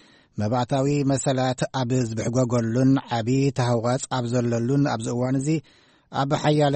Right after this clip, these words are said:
ሃገራት ሰብኣዊ መሰላት ንኽኽበር ኣብ ዝግበር ጻዕሪ ንምድጋፉ ናይ ሰለስተ ሚእትን ሰብዓን ሓሙሽተን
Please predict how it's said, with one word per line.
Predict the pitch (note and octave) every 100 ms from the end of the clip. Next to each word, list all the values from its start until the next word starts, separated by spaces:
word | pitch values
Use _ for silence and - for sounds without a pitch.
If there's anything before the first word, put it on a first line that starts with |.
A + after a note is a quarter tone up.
| C#3
ሃገራት | A#2+ A#2+ B2+ C3 C3 D3
ሰብኣዊ | C3+ A#2+ A#2 D#3
መሰላት | C#3+ - B2 A#2+
ንኽኽበር | A#2 B2 B2 A2+ B2+ C3
ኣብ | - A#2+
ዝግበር | A#2 A#2+ G#2+ A2+
ጻዕሪ | - A#2+ C3 C#3+
ንምድጋፉ | C3+ A#2 A2+ B2 B2+ D#3+ D#3+ - - _ _ -
ናይ | G#2+ G#2
ሰለስተ | - B2+ - C3
ሚእትን | B2 - C#3 C3+
ሰብዓን | C3 A#2 A#2 C3
ሓሙሽተን | G#2 A#2+ A#2+ - C3+